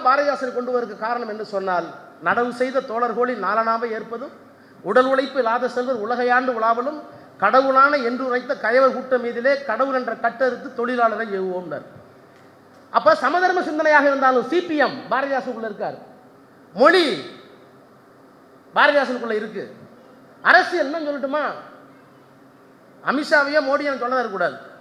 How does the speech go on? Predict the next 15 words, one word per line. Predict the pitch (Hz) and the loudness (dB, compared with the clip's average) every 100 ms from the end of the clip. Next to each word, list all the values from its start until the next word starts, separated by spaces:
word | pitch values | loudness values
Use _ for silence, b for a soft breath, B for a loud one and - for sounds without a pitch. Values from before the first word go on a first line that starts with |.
| - - - - | -20 -20 -20 -4
"தமிழா, | 220 269 285 349 - - - - - - - - - | -2 4 4 2 -2 -14 -20 -20 -20 -20 -20 -20 -10
இங்கு | 220 294 320 320 | -4 -2 0 0
உன் | 269 | 4
நாட்டுக்கு | 269 - 302 330 254 | 4 2 -4 -4 -2
இழி | 285 294 | 2 2
கழுதை | 285 285 240 | 4 4 4
ஆட்சியான்னு?" | 233 254 240 208 | 4 2 0 0
கேட்டார். | 175 147 - - - - - - - - - - - - - - - 190 | -4 -4 -6 -18 -20 -20 -20 -20 -20 -20 -20 -20 -20 -20 -20 -20 -16 -6
"இங்கு | 277 311 349 311 | -4 0 0 0
உன் | 285 254 | 4 6
நாட்டுக்கு | 302 320 254 349 269 | 6 2 -6 -4 -2
இழி | 269 330 294 | -2 0 2
கழுதை | 294 320 302 | 2 4 4
ஆட்சியான்னு?" | 269 294 294 285 254 | 4 4 0 2 0
கேட்டார். | 220 196 | 2 0